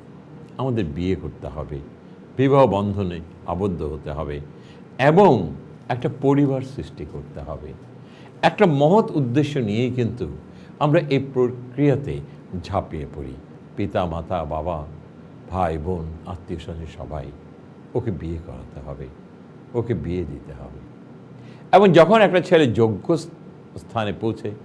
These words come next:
তখনই কিন্তু সবাই চেষ্টা করে, "ওর পড়ালেখা শেষ হয়েছে, চাকরি পেয়েছে, ওকে একটা বিয়ে দিতে হবে।" কোনো আপত্তি নেই, সংসার করতে হবে। এবং বাবা মা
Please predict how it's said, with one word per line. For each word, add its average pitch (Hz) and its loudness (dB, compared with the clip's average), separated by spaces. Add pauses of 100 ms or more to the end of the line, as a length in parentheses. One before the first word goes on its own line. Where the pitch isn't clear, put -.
(840)
তখনই 101 -2
কিন্তু 80 -8 (760)
সবাই 85 -4
চেষ্টা 82 -10
করে, 76 -12 (720)
"ওর 147 4
পড়ালেখা 127 4
শেষ 120 -4
হয়েছে, 120 -4
চাকরি 110 -8
পেয়েছে, 107 -8 (520)
ওকে 117 4
একটা - -2
বিয়ে 73 -6
দিতে 67 -12
হবে।" 65 -14 (920)
কোনো 95 -4
আপত্তি 101 -4
নেই, 95 -4 (380)
সংসার 87 -4
করতে 87 -6
হবে। 85 -4 (520)
এবং 185 8
বাবা 120 8
মা 135 -4